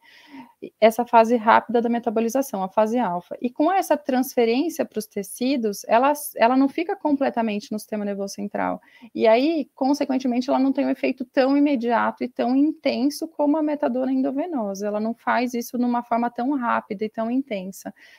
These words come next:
Então, ela demora pra conseguir fazer um nível plasmático do sistema nervoso central, no compartimento central, pela lipossolubilidade. Outra questão importante, como a metadona é um opioide muito potente,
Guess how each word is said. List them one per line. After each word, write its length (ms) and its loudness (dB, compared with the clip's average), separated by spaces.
Então, 180 2
ela 120 6
demora 500 4
pra 160 -2
conseguir 360 -4
fazer 200 -2
um 40 0
nível 260 0
plasmático 600 -2
do 360 0
sistema 360 -4
nervoso 340 -4
central, 380 -6
no 160 -6
compartimento 600 -6
central, 500 -4
pela 220 0
lipossolubilidade. 1080 -4
Outra 260 4
questão 300 0
importante, 840 0
como 200 -2
a 40 2
metadona 580 0
é 140 0
um 80 2
opioide 440 0
muito 440 0
potente, 760 -4